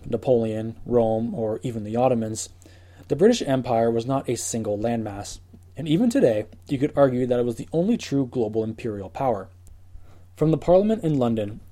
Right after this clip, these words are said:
its vast holdings included Ireland, over a quarter of Africa, India, Burma, Hong Kong, and New Guinea, along with various other possessions in the Pacific by eighteen ninety.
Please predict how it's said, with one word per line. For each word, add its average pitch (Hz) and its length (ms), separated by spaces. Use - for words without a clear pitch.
its 117 180
vast 147 400
holdings 117 420
included 107 500
Ireland, 156 520
over 117 240
a 107 60
quarter 156 400
of 127 80
Africa, 110 540
India, 127 440
Burma, 110 420
Hong 147 240
Kong, 113 340
and 127 200
New 131 100
Guinea, 107 320
along 147 220
with 196 160
various 151 320
other 135 200
possessions 110 520
in 104 60
the 104 80
Pacific 131 580
by 113 200
eighteen 110 340
ninety. 113 340